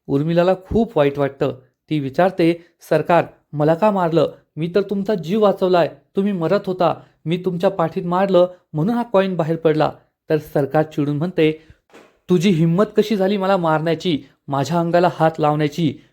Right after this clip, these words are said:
मी मरो वा जगो, यानंतर पुन्हा मला टच नाही करायचा, स्पर्श नाही करायचा," अशी वॉर्निंग ती उर्मिलाला देते. उर्मिलाला खूप वाईट वाटतं आणि ती रडू लागते. उर्मिला घरातील सगळ्यांना हा कॉईन दाखवते आणि जाब विचारते,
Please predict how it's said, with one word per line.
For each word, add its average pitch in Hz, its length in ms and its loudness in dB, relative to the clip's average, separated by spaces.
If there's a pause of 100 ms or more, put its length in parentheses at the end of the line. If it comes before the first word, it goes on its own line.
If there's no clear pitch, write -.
(120)
मी 151 140 0
मरो 160 400 4 (240)
वा 143 140 2
जगो, 139 680 0
यानंतर 156 600 0 (320)
पुन्हा 160 320 -4
मला 175 220 2 (180)
टच 185 220 2
नाही 202 140 -4
करायचा, 165 420 2 (240)
स्पर्श 175 380 0
नाही 185 160 0
करायचा," 160 440 2 (260)
अशी 139 220 -6
वॉर्निंग 170 460 0 (300)
ती 214 40 -2
उर्मिलाला 160 540 2
देते. 147 380 0 (240)
उर्मिलाला 160 520 0 (100)
खूप 180 240 -2
वाईट 147 220 0
वाटतं 170 420 2 (280)
आणि 185 140 -4
ती 220 180 0
रडू 151 240 2
लागते. 139 560 -2 (200)
उर्मिला 170 420 2 (280)
घरातील 160 400 -2
सगळ्यांना 180 520 0
हा 190 100 -2
कॉईन 160 400 2
दाखवते 151 640 0 (240)
आणि 156 160 -2
जाब 139 360 2
विचारते, 139 640 -2